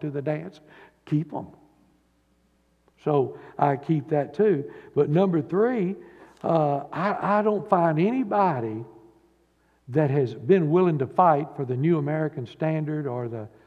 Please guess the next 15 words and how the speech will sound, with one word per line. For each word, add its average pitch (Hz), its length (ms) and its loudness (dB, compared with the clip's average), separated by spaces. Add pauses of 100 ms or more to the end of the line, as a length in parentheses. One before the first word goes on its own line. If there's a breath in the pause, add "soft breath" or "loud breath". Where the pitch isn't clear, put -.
(200 soft breath)
Living 156 400 0
Bible. 151 500 0
I 147 80 0
mean, 160 180 0
they 180 160 2
like 160 420 -2
it 190 40 -2
and 151 160 -4
all 156 180 0
that, 175 360 -4 (360 loud breath)
but 131 120 -2
I 175 60 2
wanna 208 220 -2
tell 214 260 -2
you, 123 220 -4